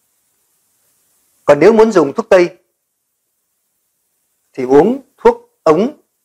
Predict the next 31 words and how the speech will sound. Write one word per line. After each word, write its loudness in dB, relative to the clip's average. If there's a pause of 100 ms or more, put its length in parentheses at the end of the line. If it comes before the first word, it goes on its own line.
(360)
bổ -2
máu 0
B -4 (140)
mười -4
hai 0 (1400)
hoặc -18
là -2 (220)
Acti -4 (220)
B -2 (120)
mười -6
hai. -2 (1900)
Trường 0
hợp 2
bệnh -4
nặng -2 (840)
thì -2
nên 0
dùng 0
cả -2
hai 0
thứ -6
đông -2
tây 0
y -2
kết -4
hợp, 0 (1200)
cả -4
tứ 0
vật 0
thang -4 (300)
hoặc -4